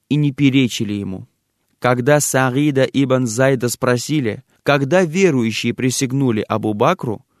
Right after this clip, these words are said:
да будет доволен им Аллах, он ответил: "В тот же день, когда умер посланник Аллаха, саллаллаху алейхи вассалям".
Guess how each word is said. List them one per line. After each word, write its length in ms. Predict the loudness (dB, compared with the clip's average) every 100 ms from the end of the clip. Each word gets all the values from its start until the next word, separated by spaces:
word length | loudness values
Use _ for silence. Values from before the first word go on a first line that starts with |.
| _
да 200 | -4 -4
будет 300 | -2 -4 -2
доволен 380 | -2 -2 -4 -4
им 180 | -4 -2
Аллах, 400 | -2 -6 -8 -16 _ _ _ 0
он 180 | 2
ответил: 520 | 2 0 -2 -2 -10 -14 _ _
"В 140 | -6
тот 220 | 2 2
же 160 | 4 0
день, 340 | 2 0 0 -6 _
когда 400 | -2 0 2 2 2
умер 320 | 0 0 -2
посланник 600 | -2 -4 -4 -2 -2 -2
Аллаха, 540 | -4 -2 -4 -8 -18 -20 _ _
саллаллаху 800 | -8 -2 0 0 0 0 -2 -4 -4
алейхи 300 | -4 -4 -6
вассалям". 560 | -6 -6 -6 -8 -14